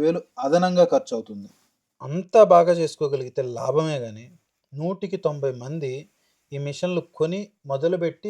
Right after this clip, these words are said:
వదిలేస్తున్నారు. మిడిమిడి జ్ఞానంతో తీసుకునే నిర్ణయం వల్ల మిషన్ అమ్ముకునే వాళ్ళు లాభపడతారు, కానీ మీరు కాదు. ప్లేట్లు తయారు చేయడం, మార్కెట్ చేయడం ఇంతవరకైనా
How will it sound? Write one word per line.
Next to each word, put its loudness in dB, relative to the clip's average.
వదిలేస్తున్నారు. -2
మిడిమిడి -4
జ్ఞానంతో -4
తీసుకునే -8
నిర్ణయం -8
వల్ల 0
మిషన్ -4
అమ్ముకునే -2
వాళ్ళు 4
లాభపడతారు, 0
కానీ -16
మీరు -6
కాదు. -6
ప్లేట్లు 4
తయారు 4
చేయడం, 2
మార్కెట్ -2
చేయడం 0
ఇంతవరకైనా -2